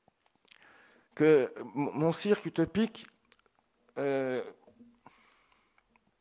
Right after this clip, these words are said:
continuera de, de chercher l'excellence. Mais alors, pas l'excellence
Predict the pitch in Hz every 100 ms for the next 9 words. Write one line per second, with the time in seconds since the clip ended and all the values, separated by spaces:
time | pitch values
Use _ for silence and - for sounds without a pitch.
0 | _ _ _ _ _ - - _ _ -
1 | - - - - _ 180 190 214 196 196
2 | 185 190 233 - - 104 - 120 151 151
3 | 147 139 - - - _ _ _ _ _
4 | _ _ _ _ - 110 147 175 208 175
5 | - 160 139 127 117 - - - - _
6 | _ _ _ _ _ _ _ _ _ -
7 | _ _ - _ _ _ _ 240 _ _
8 | _ _ _ _ _ _ _ _ _ _
9 | _ _ _ - 175 208 185 151 113 -
10 | - - _ _ _ _ - - - -
11 | - - - - - _ _ _ _ _
12 | _ _ _ _ _ _ _ _ _ 226
13 | 226 190 - 175 170 196 185 - - -
14 | -